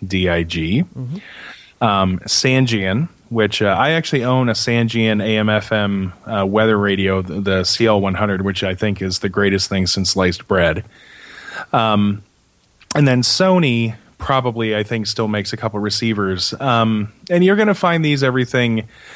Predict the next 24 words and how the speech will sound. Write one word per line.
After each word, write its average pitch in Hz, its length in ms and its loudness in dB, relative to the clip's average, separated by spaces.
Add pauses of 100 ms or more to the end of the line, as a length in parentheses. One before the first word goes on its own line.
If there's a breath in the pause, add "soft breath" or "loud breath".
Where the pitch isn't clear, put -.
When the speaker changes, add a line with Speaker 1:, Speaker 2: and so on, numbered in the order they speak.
(140 loud breath)
Speaker 1:
These 214 300 4
days, 165 240 2
almost 131 380 2
all 117 180 4
of 110 80 2
these 104 220 0
receivers 101 480 0
are 92 80 -2
portable. 98 760 0
Uh, - 100 -10
on 104 360 2
the 107 80 0
Grundig 110 340 2
side, 101 300 0
you 104 120 -4
can 104 360 -2
still 101 240 0
get 95 280 -2
their 101 140 0
big, 98 420 0 (280 loud breath)
huge 101 500 0
tabletop 98 600 -2
model. 95 480 0 (600 loud breath)
Um, 117 340 2